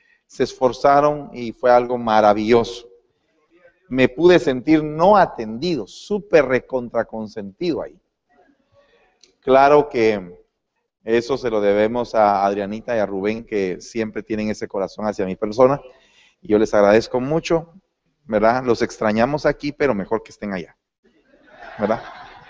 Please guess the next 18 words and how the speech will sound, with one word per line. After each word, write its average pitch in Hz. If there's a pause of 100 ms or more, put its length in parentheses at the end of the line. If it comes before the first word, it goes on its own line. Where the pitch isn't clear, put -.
(280)
Gloria 117
a 120
Dios. - (1120)
Amén. 208 (580)
Vaya, 92 (220)
aleluya. 104 (920)
Eh, 156
yo 190
le 269
quería 220
hablar 196
del 196
poder 160
de 180
las 147
pasiones 165
hace 147
como 107